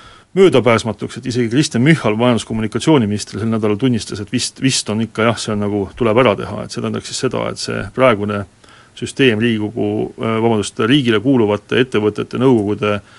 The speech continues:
nimetamisel, kus koos koalitsioonilepinguga tehakse Exceli tabel, kus peasekretär on omavahel ära jaganud kõikide riigiettevõtete, kõikide nõukogude,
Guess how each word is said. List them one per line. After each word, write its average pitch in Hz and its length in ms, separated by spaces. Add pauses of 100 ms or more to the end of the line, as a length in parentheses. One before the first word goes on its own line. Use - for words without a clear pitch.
(200)
nimetamisel, 113 640
kus 110 180
koos 120 240
koalitsioonilepinguga 113 960
tehakse 117 340
Exceli 107 240
tabel, 104 380
kus - 160
peasekretär 113 560
on 117 160
omavahel 110 260
ära 113 220
jaganud 113 340
kõikide 117 360
riigiettevõtete, 117 840
kõikide 120 340
nõukogude, 104 520